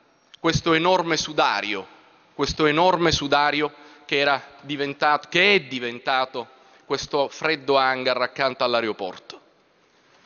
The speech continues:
Ho visto le donne, i bambini, ho visto, ho visto i corpi di donne e di uomini che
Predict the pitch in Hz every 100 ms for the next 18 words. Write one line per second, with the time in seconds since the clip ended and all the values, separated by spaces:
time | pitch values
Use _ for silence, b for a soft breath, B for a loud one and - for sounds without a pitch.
0 | b b b b b 147 135 165 - 165
1 | 143 - - - - _ _ _ _ _
2 | _ - 127 131 147 117 107 95 - -
3 | B B B B B _ 143 139 135 139
4 | 139 113 101 - - B B B - 127
5 | 135 202 - - 175 160 - - - -
6 | _ _ _ _ _ _ - 143 139 185
7 | 180 - 165 B B B B - 147 196
8 | 202 - 185 156 151 175 175 160 143 147
9 | 151 156 156 151 151 - - - - -
10 | _ 156 139